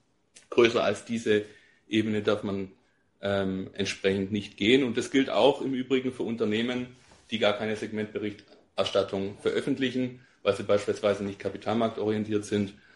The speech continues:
Aber auch da gilt genau diese Obergrenze.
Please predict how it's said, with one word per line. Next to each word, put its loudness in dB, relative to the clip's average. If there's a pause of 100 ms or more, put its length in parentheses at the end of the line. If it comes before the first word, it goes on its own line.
(120)
Aber 2
auch 0
da 0
gilt -4 (160)
genau -2
diese -2 (480)
Obergrenze. 0